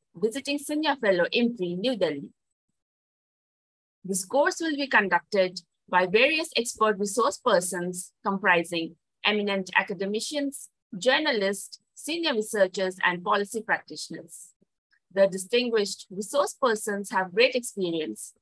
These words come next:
gained in the field along with their expertise. Our experts for today's training sessions are Doc Sri Ranjan Panda, Panda and Professor Arun Kumar.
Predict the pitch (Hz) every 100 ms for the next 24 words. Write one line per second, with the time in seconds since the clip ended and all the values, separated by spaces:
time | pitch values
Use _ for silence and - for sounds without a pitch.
0 | _ - 247 220 208 185 180 240 247 247
1 | 208 185 185 190 196 247 240 185 165 156
2 | - 160 160 - - - - _ _ _
3 | _ _ _ _ _ _ _ - - -
4 | 196 196 226 - 277 370 - - 240 233
5 | 240 226 202 208 208 175 180 170 170 190
6 | 151 147 - - _ _ _ _ _ 160
7 | 208 - - - - 226 208 196 - _
8 | _ 185 214 262 294 415 262 202 180 165
9 | - - 202 190 170 165 190 _ - -
10 | 185 185 190 202 202 190 196 175 - -
11 | 208 247 254 196 156 -